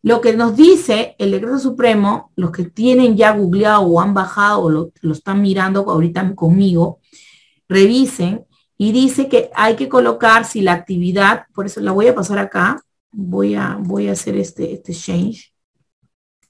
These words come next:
¿Ya? Dice que hay que colocar si la actividad es rutinaria o no rutinaria.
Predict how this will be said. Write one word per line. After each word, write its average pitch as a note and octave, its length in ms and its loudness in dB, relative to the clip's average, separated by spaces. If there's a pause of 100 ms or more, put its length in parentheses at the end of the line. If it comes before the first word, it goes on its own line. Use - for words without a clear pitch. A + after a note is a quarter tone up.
(1300)
¿Ya? F3 360 -2 (2000)
Dice D4 280 0
que B3 180 4
hay A#3+ 140 0
que C4+ 120 -6
colocar A3+ 680 0
si G#3+ 160 -6
la G3 100 2
actividad G#3 640 0
es B3 60 -2
rutinaria G3 720 -2
o E3+ 100 0
no F3 160 0
rutinaria. G3 680 -4